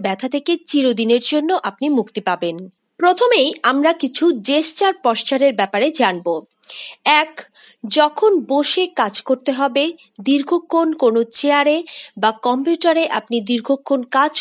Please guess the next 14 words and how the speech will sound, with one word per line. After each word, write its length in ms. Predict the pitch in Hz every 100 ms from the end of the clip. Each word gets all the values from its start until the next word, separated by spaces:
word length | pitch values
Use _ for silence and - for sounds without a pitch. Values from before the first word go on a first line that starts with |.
| -
করবেন, 300 | 190 185 285 370 - - - -
তখন 280 | 302 311 339 - 247
অবশ্যই 520 | 262 349 349 - 359 349 -
সোজা 400 | 311 320 370 359 277
হয়ে 180 | 240 196 185
বসে 320 | 226 - 320 381 - - _ 269
কাজ 160 | 262 262 -
করার 220 | 254 311 320
চেষ্টা 260 | 190 - 190
করবেন। 300 | 180 170 180 170 190 - - - - - 247
আধা 160 | 302 311
ঘন্টা 280 | 320 302 311 311
থেকে 220 | 311 311 311
পঁয়তাল্লিশ 520 | 226 208 214 262 277